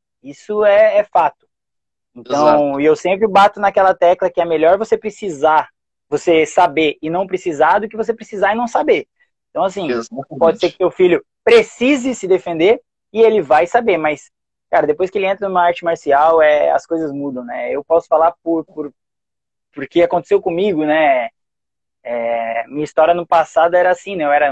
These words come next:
Speaker 1: era um moleque muito brigão, eu jogava futebol, eu era de torcida organizada, inclusive, meti em muita briga de torcida organizada. É, e depois que eu entrei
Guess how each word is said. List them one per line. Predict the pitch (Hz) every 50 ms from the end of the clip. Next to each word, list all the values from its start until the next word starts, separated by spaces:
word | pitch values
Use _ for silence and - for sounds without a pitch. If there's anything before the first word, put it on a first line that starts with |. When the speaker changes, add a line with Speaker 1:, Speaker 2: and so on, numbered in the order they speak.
| 127 123 127
Speaker 1:
era | 135 147
um | 143
moleque | 139 139 143 143 - 139
muito | 143 147 151
brigão, | 139 143 131 147 185 190
eu |
jogava | 151 143 131 135 135
futebol, | - - - 131 143 156 170 180 175 156
eu | 143 139
era | 143 143 143
de | 135 -
torcida | 151 135 - - 165 175
organizada, | 175 165 165 160 151 131 143 156 175 175 156
inclusive, | - 139 135 123 127 143 170 170 156 139 127
meti | 127 127 - - 147
em | 143
muita | 139 143 170 196 190 - 165 143
briga | 131 - 160 165 151 147
de | 135 143
torcida | - - 139 127 _ - 160 156
organizada. | 147 147 143 147 143 131 123 131 135 147 165 175 170 _ _ _ _ _ _ _ _ _ _ _ _ -
É, | 123 127 131 131 127 127 127 127 123 120 113 120 - - - - - - _
e | - 135 135
depois | 147 156 151 - 160 160 -
que | - 180
eu | 175
entrei | 185 180 - 170 170 170 185 185 185 180 160 151